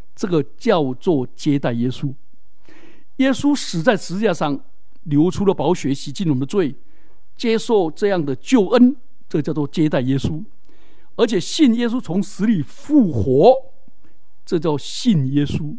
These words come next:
好，这样人就成为上帝的儿女。好，那耶稣教导我们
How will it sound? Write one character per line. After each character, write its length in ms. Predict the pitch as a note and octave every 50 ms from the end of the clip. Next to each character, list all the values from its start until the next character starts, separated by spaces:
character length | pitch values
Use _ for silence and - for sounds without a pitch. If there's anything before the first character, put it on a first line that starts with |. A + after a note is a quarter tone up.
| - - -
好， 320 | - - B2+ - - - - - - - - - - - - - - - - - - - - - - - - - - - - -
这 120 | - - D#4+
样 100 | D#4+ C#4+
人 140 | A#3+ A3+ A3+
就 120 | C4 A#3+
成 160 | - - -
为 100 | D4+ G3
上 440 | - - - - - - C4+ A3+ G3
帝 100 | F#3 G#3+
的 100 | F3+ D#3
儿 120 | C3 B2+ D3
女。 140 | D3 A#2+ - - - - - -
好， 320 | - - - C3 D#3+ - - - -
那 180 | C4 C#4 C4 - -
耶 160 | C4+ C#4 C#4+
稣 240 | C4 - C#4+ C#4 C4 -
教 300 | - - C4+ B3 B3 B3+
导 100 | G#3+ G3
我 260 | E3+ F#3 F#3 C#3+ B2+
们 320 | A#2+ A#2 A#2 A#2+ C3 D#3